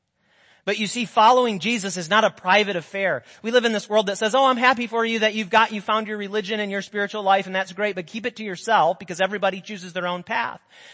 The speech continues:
And the whole message of Jesus is that we would go and proclaim His good news that there is salvation in no other name under heaven,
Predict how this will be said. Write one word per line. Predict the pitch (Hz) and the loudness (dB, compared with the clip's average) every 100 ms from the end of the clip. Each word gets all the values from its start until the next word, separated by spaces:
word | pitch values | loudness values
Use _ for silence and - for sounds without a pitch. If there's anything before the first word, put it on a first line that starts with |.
| 190 | -2
And | 190 | 2
the | |
whole | 196 220 | 2 2
message | 196 214 262 240 175 | 4 4 4 -2 -6
of | 175 | -10
Jesus | 147 175 247 254 175 175 185 | -8 -2 0 0 0 -2 -2
is | 185 | 0
that | 202 | 0
we | 208 | 0
would | 202 151 | -6 0
go | 202 233 247 | 4 6 4
and | 202 | 0
proclaim | 202 - 202 220 262 214 196 196 - - | -2 -2 -4 0 2 2 0 -6 -12 -4
His | 214 | -4
good | 160 240 | 0 0
news | 208 240 214 | 2 0 -2
that | 208 | -2
there | 202 | -2
is | 196 | 0
salvation | - 196 170 226 277 - 208 | 4 4 4 0 2 0 -2
in | 185 | 0
no | 202 247 | 4 4
other | 247 214 | 4 2
name | 208 233 214 | 2 2 0
under | 190 180 | 0 2
heaven, | 208 254 208 | 4 4 2